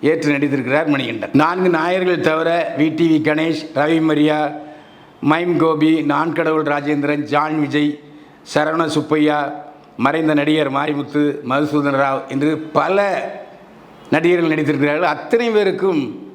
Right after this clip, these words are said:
ஒரு அழுத்தமான பாத்திரத்தை கொடுத்திருக்கிறார் இயக்குனர். இந்த படத்துல யோகி பாபுவும் இருக்கிறாரு. யோகி பாபு இந்த நாலு பேர் கூடயும் அட்ஜஸ்ட் பண்ணி கூடவே வர்றாரு. ஆனா, லோ-, யோகி பாபுக்கு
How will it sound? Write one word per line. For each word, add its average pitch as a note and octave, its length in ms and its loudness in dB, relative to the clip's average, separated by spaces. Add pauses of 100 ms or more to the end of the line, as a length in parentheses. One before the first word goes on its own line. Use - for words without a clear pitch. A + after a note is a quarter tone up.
(120)
ஒரு C#3+ 160 2
அழுத்தமான E3 520 0
பாத்திரத்தை D#3 560 -2
கொடுத்திருக்கிறார் C3+ 720 -2 (720)
இயக்குனர். C3 400 0
இந்த F3+ 160 0
படத்துல F#3+ 360 0 (640)
யோகி F#3+ 280 0
பாபுவும் F3 400 0
இருக்கிறாரு. C#3+ 500 -4 (320)
யோகி F3 240 0
பாபு F3+ 260 2
இந்த F#3+ 140 0
நாலு E3+ 500 -2
பேர் F#3 220 0
கூடயும் F3 340 0 (240)
அட்ஜஸ்ட் D#3 280 -6
பண்ணி F3 360 -2 (320)
கூடவே E3 340 2
வர்றாரு. D3+ 500 -2
ஆனா, D#3+ 420 -2
லோ-, D3+ 340 -2
யோகி F3 280 0
பாபுக்கு E3 720 -2